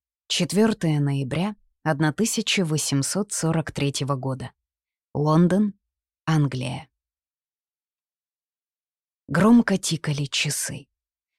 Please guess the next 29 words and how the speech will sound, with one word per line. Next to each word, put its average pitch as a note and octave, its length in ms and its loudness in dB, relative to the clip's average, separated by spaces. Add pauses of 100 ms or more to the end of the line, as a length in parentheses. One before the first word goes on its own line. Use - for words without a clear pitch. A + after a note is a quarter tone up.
(120)
Авидия E3+ 480 4
не E3+ 180 6
знала, E3+ 420 4
откуда E3+ 360 -2
именно F3+ 600 6
идёт D#3+ 260 -2
этот C3+ 240 -6
звук, D3+ 440 -6 (280)
но D#3 220 2
он C#3+ 220 0
был, F3+ 340 0 (180)
и F#3+ 100 2
за F#3 120 4
него G#3 240 6
хотелось F#3+ 540 -2
цепляться, F3+ 640 -4
как D3 220 -4
за D3+ 140 -2
доказательство E3+ 920 -2
того, G#3 340 -2 (240)
что - 280 0
жизнь G#3+ 340 4
не G3 100 6
останавливается G3 1000 0
и E3 200 2
идёт D#3 260 -4
вперёд. - 580 -8 (480)
Жизнь E3 480 4
вообще, F3+ 680 -2